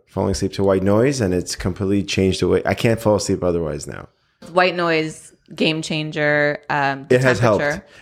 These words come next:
Speaker 1: And also, I, I, I used to take ashwagandha, um, candies,
Speaker 2: Mm-hmm.
Speaker 1: and I swear by it. Like, it will knock me out within thirty minutes.
Speaker 2: Ashwagandha is an adaptogen I love for multi-use too.
Speaker 1: Mm-hmm.
Speaker 2: So it, it has, it's,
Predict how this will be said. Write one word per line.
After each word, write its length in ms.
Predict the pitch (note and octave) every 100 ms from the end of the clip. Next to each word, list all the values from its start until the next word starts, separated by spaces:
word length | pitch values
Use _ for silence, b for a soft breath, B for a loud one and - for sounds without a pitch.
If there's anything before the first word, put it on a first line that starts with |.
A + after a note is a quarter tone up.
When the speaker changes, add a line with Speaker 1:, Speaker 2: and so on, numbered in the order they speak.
| B
Speaker 1:
And 80 | A#2
also, 260 | C3 D3+
I, 140 | G#2+ A2+ -
I, 140 | G2+ -
I 100 | F#2+
used 240 | A2 A#2
to 80 | B2
take 220 | - A2
ashwagandha, 840 | F#2+ F#2 G2+ F2+ F2+ F#2 F#2 F2+ E2
um, 140 | D#2+
candies, 560 | - F2 G2 G#2+ C#3 -
Speaker 2:
Mm-hmm. 300 | F#3+ F#3+ G#3 _ _ _ _ _ _ _ -
Speaker 1:
and 160 | G2+ F#2
I 80 |
swear 300 | F#2+ - G2+
by 160 | G#2 D#2
it. 100 | D2+
Like, 160 | F2 -
it 80 | G2+
will 120 | F#2+
knock 300 | F#2+ G2 F#2+
me 100 | F2+
out 160 | F2+ E2+
within 360 | E2 E2+ E2
thirty 260 | D#2+ E2+ E2
minutes. 340 | E2+ D2 -
Speaker 2:
Ashwagandha 540 | G3 A3+ D#4+ C4 G#3+ G#3+
is 240 | A3 G3
an 160 | F#3 E3
adaptogen 480 | C#3 C3+ F#3 F3+ E3+
I 120 | D3+
love 420 | C#3+ B2+ C#3+ E3
for 180 | - D#3+
multi-use 760 | D3 C3+ - B2 D3 A#2+ - -
too. 180 | C3 G#2+
Speaker 1:
Mm-hmm. 100 | F#2
Speaker 2:
So 60 | F3
it, 480 | D#3+ - D#3+ - -
it 20 |
has, 460 | E3 F3+ F3 F#3+ -
it's, 260 | E3 -